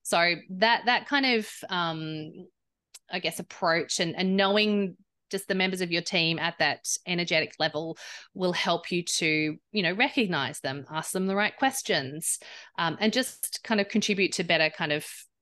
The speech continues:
communication and team harmony. Um,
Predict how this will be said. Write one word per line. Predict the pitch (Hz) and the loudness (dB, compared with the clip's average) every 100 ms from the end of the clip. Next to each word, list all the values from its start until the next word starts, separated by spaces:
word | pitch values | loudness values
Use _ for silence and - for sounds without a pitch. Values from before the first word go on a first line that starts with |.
| - | -4
communication | 247 220 196 180 165 - 269 370 240 | 2 2 2 0 0 0 -2 -2 -4
and | 175 | -6
team | - 180 156 151 156 | -2 0 0 -2 -6
harmony. | 143 151 180 320 427 - - - - - _ _ | -4 -2 0 0 -2 -10 -18 -18 -18 -20 _ _
Um, | 190 175 165 180 | 2 4 2 0